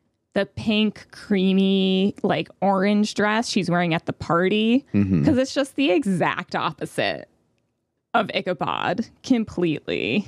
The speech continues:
Speaker 2: It's, like, the exact opposite of anything we've seen so far in an entire film. She just, like, appears like the radiant sun.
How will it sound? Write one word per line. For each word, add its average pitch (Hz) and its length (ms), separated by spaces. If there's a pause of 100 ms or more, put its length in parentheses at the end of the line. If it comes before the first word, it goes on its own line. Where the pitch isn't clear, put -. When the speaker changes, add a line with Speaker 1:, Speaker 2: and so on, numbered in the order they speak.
Speaker 2:
It's, - 180
like, 139 160
the - 60
exact 110 380
opposite 101 400
of 92 200
anything 98 400
we've 87 160
seen 98 300
so 98 160
far 92 220
in 92 60
an 90 40
entire 85 440
film. 87 520
She - 160
just, 90 220
like, 95 180
appears 196 720
like 85 200
the 82 120
radiant 87 640
sun. 90 720